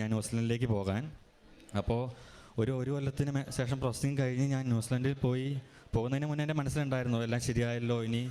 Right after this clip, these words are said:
നേരെ ജോലിക്ക് കയറാമല്ലോ എന്നൊരു വിചാരത്തോടെയായിരുന്നു ഞാൻ ന്യൂസിലൻഡിൽ പോയത്. പക്ഷേ ന്യൂസിലൻഡിൽ എത്തിയപ്പോഴും സാഹചര്യങ്ങളെല്ലാം വേറെയായിരുന്നു.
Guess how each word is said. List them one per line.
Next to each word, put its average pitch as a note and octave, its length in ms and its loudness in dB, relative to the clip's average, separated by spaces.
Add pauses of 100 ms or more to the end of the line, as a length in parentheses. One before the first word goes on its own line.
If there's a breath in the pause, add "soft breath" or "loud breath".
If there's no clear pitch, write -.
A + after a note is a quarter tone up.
(380 loud breath)
നേരെ B2 240 2
ജോലിക്ക് B2 340 2
കയറാമല്ലോ C3 380 0
എന്നൊരു C#3 220 2
വിചാരത്തോടെയായിരുന്നു B2 680 0
ഞാൻ A#2 140 2
ന്യൂസിലൻഡിൽ A#2 380 2 (100)
പോയത്. G2+ 300 4 (1080 loud breath)
പക്ഷേ B2 220 0 (360)
ന്യൂസിലൻഡിൽ B2+ 400 2
എത്തിയപ്പോഴും D3 360 0 (140)
സാഹചര്യങ്ങളെല്ലാം C3 680 0
വേറെയായിരുന്നു. A2+ 520 0